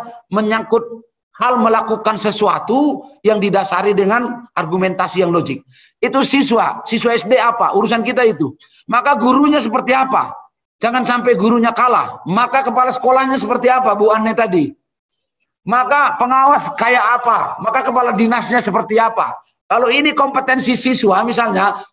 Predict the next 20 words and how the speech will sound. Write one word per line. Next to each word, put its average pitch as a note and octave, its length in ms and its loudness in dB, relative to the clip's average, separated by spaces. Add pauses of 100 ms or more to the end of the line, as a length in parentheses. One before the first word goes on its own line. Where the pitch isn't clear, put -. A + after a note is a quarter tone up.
(160)
kepala A3 400 0
dinasnya A#3 480 0
itu C4+ 80 2
harus B3 160 2
bisa B3+ 240 0
menjadi A#3+ 320 2
narasumber A#3+ 640 2
kepada A3+ 240 0
pengawas. F#3+ 640 -2
Narasumber A3+ 880 0 (240)
seperti G#3 320 -4
keran, G#3+ 400 0
diputar G#3+ 400 0
mengalir A3 400 2
airnya. G3+ 400 0
Jangan G3+ 240 0
diputar A3+ 320 -2
kerannya A3 400 0
kosong G3+ 320 0
airnya. E3 320 -2